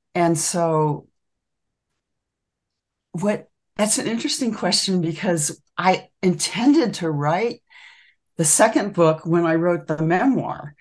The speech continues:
But what I, the second book is a story about her life and her Buddhist teachings. But the first book, it turned out, following my own process, was I needed to tell my story of meeting her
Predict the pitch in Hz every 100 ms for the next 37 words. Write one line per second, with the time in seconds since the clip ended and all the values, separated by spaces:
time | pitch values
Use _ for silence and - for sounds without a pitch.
0 | - - - _ _ _ _ 190 - 190
1 | 160 170 180 185 - 170 - 233 - 202
2 | 190 185 151 147 - 165 160 151 143 139
3 | 147 151 143 139 131 131 131 135 135 143
4 | 135 135 127 - - 180 - 120 - -
5 | - - - 175 185 - 180 202 - -
6 | 170 147 147 147 - 156 156 147 135 131
7 | - _ _ _ _ _ _ _ _ _
8 | _ - 196 196 196 185 170 160 151 151
9 | 170 151 147 - 147 147 156 143 147 -
10 | 156 170 170 139 123 - 160 143 131 156
11 | 190 - - 160 135 120 120 147 147 135
12 | 139 131 131 127 143 135 123 127